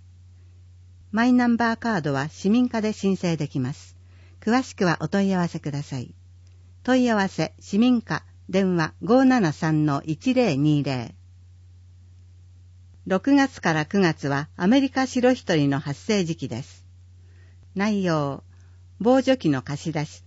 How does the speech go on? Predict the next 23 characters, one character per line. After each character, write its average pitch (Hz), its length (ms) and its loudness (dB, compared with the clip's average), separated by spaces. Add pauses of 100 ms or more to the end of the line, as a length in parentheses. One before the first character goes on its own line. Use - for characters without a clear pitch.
(120)
薬 185 240 -2
剤 240 220 2
の 147 100 2
配 175 220 -2
布 - 140 -4
な 165 140 0
ど、 139 200 -8 (380)
町 254 220 2
内 262 220 2
会 208 260 0
に 165 160 4
よ 156 140 2
る 147 140 0
共 247 260 2
同 240 240 4
防 233 200 4
除 139 160 -2
を 120 60 -2
支 - 180 -6
援 147 160 0
し - 140 -10
ま 123 140 -6
す。 - 240 -18